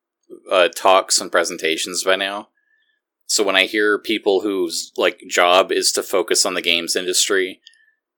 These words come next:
and then they're saying stuff that I don't know what they're referencing, it becomes scary to me because I wonder, okay, what, what about people that really casually don't care that much, and they're vaguely aware of it?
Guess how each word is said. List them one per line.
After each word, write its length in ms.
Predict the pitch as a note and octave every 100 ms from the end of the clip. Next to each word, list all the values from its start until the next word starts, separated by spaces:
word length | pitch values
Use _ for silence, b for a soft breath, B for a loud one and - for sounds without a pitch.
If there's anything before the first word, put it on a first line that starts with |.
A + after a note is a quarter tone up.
| -
and 200 | G2+ F#2
then 320 | F#2 F2 D#2+
they're 240 | F2+ F2+ F#2
saying 400 | - G2+ F#2+ F#2+
stuff 400 | - F#2+ F#2 -
that 120 | F#2
I 120 | F#2 F2+
don't 200 | F2+ F2+
know 120 | F2
what 240 | E2+ E2+
they're 100 | E2+
referencing, 680 | D#2+ D#2+ - E2+ G2 F2+ F2+ - _ _ _ _ _ _ -
it 220 | G2 -
becomes 340 | - A2 G2
scary 640 | - - F#2+ F#2+ F2+ E2+ -
to 120 | -
me 480 | F2 F2+ F#2 F2+ E2
because 320 | D#2+ E2 F2+ E2+
I 60 |
wonder, 520 | E2+ F2 F#2 F2+ E2 E2+
okay, 220 | G#2 A2
what, 220 | F2+ A#2 - B B
what 100 | A#2
about 180 | B2
people 280 | - C#3 B2+
that 120 | A2 F#2+
really 200 | G#2 G2+
casually 800 | - F#2 F#2+ - F#2+ F2+ E2 _ -
don't 420 | G2 F#2 F2+ -
care 280 | - F#2 F2
that 180 | F2 D#2
much, 520 | D#2 D2 - - - _ _ _ _ -
and 180 | G2
they're 180 | F2+ F2
vaguely 540 | D#2+ F#2 F#2 F2+ F#2 E2+
aware 480 | D#2+ E2+ D#2+ D#2
of 100 | D2
it? 140 | -